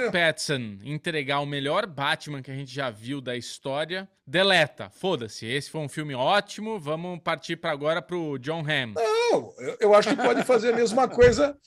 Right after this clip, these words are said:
Speaker 1: Não, eu acho que, pô, o John Hamm seria perfeito, mas eu acho que pode fazer uma trilogia igual o Nolan fez e acabou, fica contido naquele mundo, já era.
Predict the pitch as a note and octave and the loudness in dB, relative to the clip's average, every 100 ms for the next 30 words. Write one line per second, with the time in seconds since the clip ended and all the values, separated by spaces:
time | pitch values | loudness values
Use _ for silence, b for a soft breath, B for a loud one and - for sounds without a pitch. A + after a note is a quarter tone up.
0 | _ - D#4+ D#4 B3+ A3 G#3+ A#3+ E3+ G3 | _ 2 8 10 12 10 8 2 -2 2
1 | D3+ F#3+ D#3+ F#3+ D#3+ D#3+ F#3 A#3 A#3 D#4 | 4 4 4 2 4 2 4 4 4 4
2 | F4 F4+ A#3+ G#3+ D#3 D3+ C#3+ b b D#4+ | 2 6 6 6 2 -2 -2 b b 6
3 | C4+ - C#4+ A3+ A3 A#3 A#3 A3 A#3+ G3 | 6 6 6 6 6 6 6 6 4 0
4 | A#3+ A#3+ F#3+ F#3+ A3 A3+ B3 A#3+ A#3 C#4 | 4 4 4 0 2 4 6 8 6 6
5 | C#4+ C4+ C#4 D4+ F3+ F3+ - D4+ A3 D#4+ | 0 -2 0 0 -2 0 0 4 4 4
6 | - B3 E4+ E4+ F4+ - E4+ F4 E4+ F4+ | 0 -4 -4 -4 -2 -2 -2 -2 0 -2
7 | F4 G#3+ B3+ D#4 E3 A3 C#4+ G#3+ C#4+ C4+ | 0 0 0 -2 -2 2 4 4 4 2